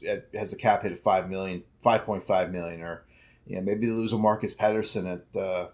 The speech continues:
you know, who's a cap hit just over four million. So, um, I mean, if they can, you know, lose some guys through the expansion draft, uh, just based on their salary cap hit, that opens up a lot of possibilities on a lot of fronts. But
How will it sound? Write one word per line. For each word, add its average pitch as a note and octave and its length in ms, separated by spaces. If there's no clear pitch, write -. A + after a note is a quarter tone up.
you F2 100
know, E2+ 80
who's F#2 180
a F#2+ 280
cap A2 240
hit G2 120
just G2+ 200
over F2+ 180
four A2 300
million. F2 400
So, F#2 320
um, F#2+ 480
I G#2+ 40
mean, A#2 120
if G#2+ 80
they C#3+ 140
can, C#3 320
you A#2+ 120
know, A2+ 140
lose A#2+ 340
some B2+ 140
guys C3 500
through C3 180
the A#2 100
expansion A#2+ 440
draft, C#3 400
uh, G#2 260
just G#2+ 320
based A2+ 240
on A2 80
their G2 160
salary B2 360
cap G2+ 240
hit, G2 180
that A2 160
opens A2 440
up F#2 120
a - 20
lot A2 320
of - 60
possibilities F2+ 540
on F2+ 60
a F2+ 40
lot G2 240
of A#2+ 120
fronts. E2+ 280
But G2+ 160